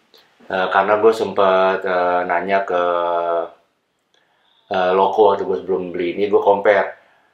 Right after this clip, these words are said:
Eh, kalau gue untuk pakai Wizard P R delapan puluh, ya sekarang gue belum ada. Eh, lebih mendingan mana, di Dem atau di F R? Karena gue berasa waktu gue pakai di Dem,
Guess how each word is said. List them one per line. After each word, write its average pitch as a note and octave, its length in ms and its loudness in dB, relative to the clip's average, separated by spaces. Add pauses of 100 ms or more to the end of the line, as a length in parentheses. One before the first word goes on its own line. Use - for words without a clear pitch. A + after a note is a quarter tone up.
(140)
Eh, F#2+ 240 -2
kalau G2+ 240 4
gue G#2+ 120 6 (120)
untuk G#2 80 -4
pakai G2 480 2
Wizard F#2+ 320 -2
P G#2+ 160 -2
R F#2+ 160 2 (480)
delapan F#2+ 320 -4
puluh, F#2+ 400 0 (240)
ya F#2+ 80 -2
sekarang F2+ 240 -4
gue G#2 80 2
belum F#2 160 0
ada. E2 200 2 (680)
Eh, E2+ 440 -6 (440)
lebih B2+ 560 0
mendingan B2 320 2
mana, B2 240 6
di A2+ 160 0
Dem A#2 320 4
atau A#2 320 4
di B2+ 280 -4 (640)
F G#2+ 80 -2
R? A2+ 400 6
Karena G#2 160 0
gue A2 160 0
berasa G#2+ 240 4
waktu G2+ 240 0
gue F#2+ 160 0
pakai F#2 320 0
di F2+ 160 -8
Dem, A#2+ 320 4